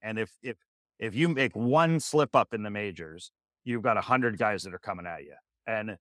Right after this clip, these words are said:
you know, I, I think that, that when you're a superstar in Japan, you don't have to worry about that. I mean, you are Vladdy, you are Mike Trout, you are that guy.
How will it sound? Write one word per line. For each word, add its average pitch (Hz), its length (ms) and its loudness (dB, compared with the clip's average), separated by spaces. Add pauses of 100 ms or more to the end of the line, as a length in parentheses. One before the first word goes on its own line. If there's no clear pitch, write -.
(300)
you 113 100 -6
know, 95 300 -4
I, 110 160 4
I 107 160 0
think 135 320 0
that, 120 260 4
that 110 260 2
when 110 200 0
you're 107 180 2
a 98 60 2
superstar 123 760 4
in 98 100 -2
Japan, 135 460 -2
you 113 80 -2
don't 117 140 4
have 120 120 -2
to 117 80 0
worry 175 180 4
about 78 240 -2
that. 76 220 -16
I 82 40 -14
mean, 95 160 -8
you 110 200 4
are 107 360 6 (360)
Vladdy, 123 500 2
you 120 260 0
are 101 540 2
Mike 110 200 -4
Trout, - 320 0
you 107 220 -2
are 110 380 4
that 110 240 2
guy. 170 300 -2